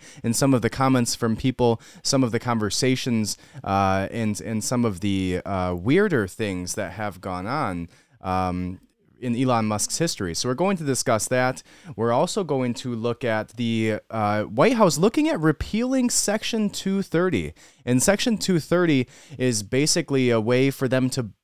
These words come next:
now that they're so scared about Elon Musk having Twitter, for them to essentially bypass it and take it to the government level where they can control speech now from the back end.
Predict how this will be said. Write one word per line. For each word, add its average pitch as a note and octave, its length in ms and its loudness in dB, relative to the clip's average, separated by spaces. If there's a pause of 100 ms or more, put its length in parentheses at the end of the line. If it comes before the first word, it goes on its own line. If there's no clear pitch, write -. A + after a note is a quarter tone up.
(100)
now C3 280 2
that C#3 120 -2
they're A#2 140 0
so D3+ 220 2
scared D3 400 0
about G2 240 -2
Elon A2 260 -2
Musk A2+ 380 0
having A2 360 0
Twitter, G2+ 440 2 (260)
for A2+ 180 0
them A2+ 340 4
to G#2+ 500 2
essentially G#2 640 0
bypass B2 640 -2
it G2+ 320 -2
and G#2 260 -2
take B2 220 -4
it A2 80 -4
to A2 80 -6
the G2 80 -4
government A2 380 2
level F#2+ 200 0
where F2+ 140 0
they C3+ 160 4
can A3 180 2
control A2 360 2
speech - 340 0
now F2+ 220 2
from F2 240 -4
the D#2 120 -8
back C3+ 280 2
end. D#2 240 -6